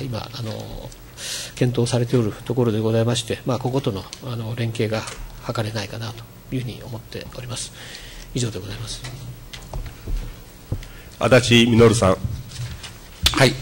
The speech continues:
Speaker 3: えー、まあ、ここに答弁をいただきまして、ありがとうございました。えー、それでは、あの、まず、あの、商いまちづくり支援事業の関係であります。えー、今、あの、細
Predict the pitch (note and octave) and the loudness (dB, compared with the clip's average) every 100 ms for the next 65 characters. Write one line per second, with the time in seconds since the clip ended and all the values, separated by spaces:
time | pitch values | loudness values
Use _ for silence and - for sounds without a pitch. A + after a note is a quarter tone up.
0 | - A#2+ A2 A2 G#2+ G2+ - - C3 - | 4 8 8 8 6 4 -2 4 8 10
1 | D3 C3+ A2 - - - - A#2 G2 F#2 | 12 12 10 4 -4 2 8 10 10 8
2 | G#2 F#2 - F2 - - - F#2 F#2 E2 | 4 4 2 2 0 2 4 4 4 2
3 | - - - - - - - - - - | 2 2 0 -2 2 4 4 2 2 -2
4 | - - - C#3+ C#3 C#3 C#3+ C3+ B2+ - | -4 -6 6 10 12 12 12 12 10 10
5 | F3 F#3 D#3+ C3+ B2 A#2+ A#2 A2+ - - | 12 12 12 12 12 12 12 10 4 -8
6 | - - - - - - - - - - | -14 -20 -20 -20 -20 -20 -20 -18 -12 -10
7 | - - - - - - - - D3+ D#3 | -10 -12 -16 -20 -20 -20 -16 6 10 12
8 | B2+ A#2 B2+ G3 G#3 G3 E3+ E3 F3 - | 12 12 12 12 12 12 12 10 6 8
9 | E3 F#3 F#3+ G3 - G3+ G3 G3 E3+ G#2+ | 8 6 8 8 10 10 10 10 10 10
10 | - G#2 G2 - A2 G2+ G#2 F#2 A#2 F#2+ | 8 6 6 2 6 8 8 8 8 8
11 | F#2+ F#2 - - - - - - - A2+ | 8 6 0 -4 -4 -4 -6 -4 2 4
12 | A2+ A2+ A2+ A2 G2+ - D3 C3 B2+ A#2 | 6 6 6 6 4 8 10 12 12 10
13 | A2+ - - - - - | 8 0 -18 -14 0 8